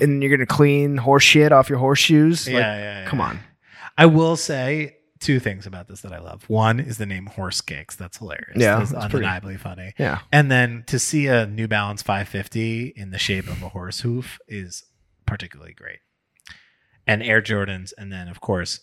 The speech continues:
Speaker 2: Kanye, uh, the, uh, Yeezy Adidas, uh, Supply three fifties, which, um, no longer, no, nor, no human nor horse should be, uh,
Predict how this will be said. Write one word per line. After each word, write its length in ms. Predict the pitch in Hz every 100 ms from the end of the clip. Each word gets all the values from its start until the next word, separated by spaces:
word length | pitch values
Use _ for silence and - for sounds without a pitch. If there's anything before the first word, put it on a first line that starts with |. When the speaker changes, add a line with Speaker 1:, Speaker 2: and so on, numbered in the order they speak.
| _ -
Speaker 2:
Kanye, 600 | 92 87 90 92 90 -
uh, 300 | 92 85 82 95
the, 240 | 92 90
uh, 200 | 85 85 107 107
Yeezy 500 | 101 98 92 92 113
Adidas, 600 | 95 90 92 90 90 - -
uh, 180 | 95 85
Supply 380 | 90 107 95 87
three 160 | 95 87
fifties, 500 | 101 - 87 85 95
which, 380 | 87 - - -
um, 320 | 90 85 85 87 _ _ _ 113
no 220 | 113 117
longer, 460 | 107 92 92 90 104 120
no, 280 | 117 110 -
nor, 340 | 123 110 110
no 200 | 127 117
human 400 | 107 143 143 139
nor 180 | 120 101
horse 500 | - 113 98 - - -
should 220 | - 90
be, 260 | 90 87
uh, 220 | 87 82